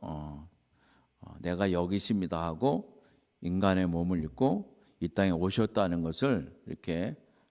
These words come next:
설명해 주고 있는, 이미 구약에 예언되어 있는 예수님께서 하나님을 기쁘시게 하려고, 예수님께서 이 짐승의 피를 가지고는 인간의 죄를 용서하는 것이 용납이 안 되시는 거예요.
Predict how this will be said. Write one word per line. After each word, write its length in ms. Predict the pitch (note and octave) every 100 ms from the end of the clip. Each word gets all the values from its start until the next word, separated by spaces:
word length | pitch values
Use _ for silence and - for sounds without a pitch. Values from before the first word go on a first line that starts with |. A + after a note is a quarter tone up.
| -
설명해 520 | - D3+ C3+ A2+ F#2 E2
주고 300 | - F#2 F#2+
있는, 160 | D#2
이미 220 | C#3 D3
구약에 600 | C#3 - C3 B2 B2 B2
예언되어 440 | G2 G#2+ A2+ G#2+ F#2+
있는 180 | E2 E2
예수님께서 800 | G2 G2+ G2+ F#2 G2 G2+ F#2 - - - -
하나님을 420 | - D3 D3 C#3+
기쁘시게 600 | C#3 C#3+ C#3 D3+ - B2
하려고, 540 | G2+ E2 D#2 C2 E2 - _ - - - _ -
예수님께서 720 | F2 G2 A#2 A2+ A2 G#2+ A2
이 60 | G#2+
짐승의 520 | - C#3 C3 D3+ C#3
피를 360 | C#3 - F3 E3
가지고는 640 | A#2 G#2+ G#2+ A#2 C3+ A2+
인간의 520 | C3+ E3 D#3+ D#3+ D#3
죄를 260 | C#3+ C#3 C3+
용서하는 480 | C3 C#3+ C3+ C3 C3
것이 240 | C3 - - - -
용납이 440 | A2 C3 B2 B2
안 240 | F#2+ F2+ A2+
되시는 420 | C3+ - G2 D#2+
거예요. 300 | C2+ D#2+ D#2+